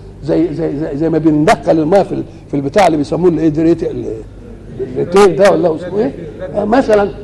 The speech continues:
وبعدين ي-، ينزل و-، وبعد تطلع الماء تتبخر،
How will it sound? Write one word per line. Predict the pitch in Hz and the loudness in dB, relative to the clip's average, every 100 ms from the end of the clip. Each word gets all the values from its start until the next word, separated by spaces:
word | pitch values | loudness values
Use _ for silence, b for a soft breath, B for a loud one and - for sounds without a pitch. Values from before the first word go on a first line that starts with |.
| - 160 | -10 -4
وبعدين | 170 175 214 190 | -2 0 2 2
ي-، | 247 185 | 2 0
ينزل | 220 202 233 | -2 -2 -4
و-، | 180 - | -4 -6
وبعد | 143 170 - - - | -6 -4 -4 -8 -4
تطلع | 254 - 151 | -4 -4 -6
الماء | 147 202 | -2 -2
تتبخر، | - - 214 214 226 | -2 -2 -2 0 0